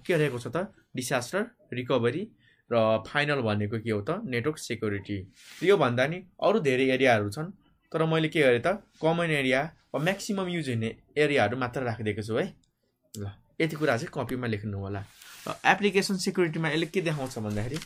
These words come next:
कुनै पनि एप्लिकेसनको डेभलपमेन्टहरू, डिजाइनहरू चाहिँ कस्तो गर्नुपर्छ, त्यो सबै कुराहरू स्टोर गर्नलाई हामीले के गर्छौँ त?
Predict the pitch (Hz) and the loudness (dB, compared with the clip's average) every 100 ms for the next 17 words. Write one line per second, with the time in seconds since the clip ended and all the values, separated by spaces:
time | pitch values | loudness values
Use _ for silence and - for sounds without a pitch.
0 | - _ _ 196 202 202 202 175 165 160 | -14 _ _ 0 0 0 -2 -2 -4 -2
1 | 151 143 131 139 190 - - 127 156 160 | -2 -2 -4 -4 -6 -10 -16 2 4 6
2 | 151 151 143 117 123 160 - _ 127 156 | 2 2 0 -2 -2 -6 -12 _ -2 2
3 | 160 151 113 110 160 - - - 151 185 | 4 4 2 0 -2 -8 -16 -10 -6 -4
4 | 185 214 165 156 143 135 117 170 - _ | -2 -2 0 0 0 -2 -2 -6 -10 _
5 | _ - 180 170 180 160 117 107 131 151 | _ -2 0 0 0 2 4 2 0 -4
6 | - 151 139 127 123 120 101 104 107 117 | -2 -2 0 -2 -2 -2 -2 -4 -2 -2
7 | 104 110 113 214 | -2 -2 -4 -6